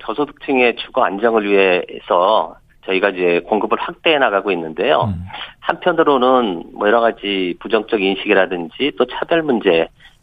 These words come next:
Speaker 1: 뭐 이런 사회적 문제도 있었던 것이
Speaker 2: 네.
Speaker 1: 사실입니다.
Speaker 2: 네.
Speaker 1: 그래서, 어, 현 정부에서는 이러한 문제들을 해소하기 위해서 이 공공임대 품질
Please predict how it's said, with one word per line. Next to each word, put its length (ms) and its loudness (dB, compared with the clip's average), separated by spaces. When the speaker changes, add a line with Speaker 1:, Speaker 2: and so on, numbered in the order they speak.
Speaker 1:
뭐 120 -2
이런 180 0
사회적 420 0
문제도 340 0
있었던 380 -2
것이 480 0
Speaker 2:
네. 60 -6
Speaker 1:
사실입니다. 720 -2
Speaker 2:
네. 200 0
Speaker 1:
그래서, 680 2
어, 460 0
현 120 -2
정부에서는 920 2
이러한 260 0
문제들을 840 2
해소하기 360 0
위해서 520 0
이 120 -4
공공임대 920 0
품질 760 -2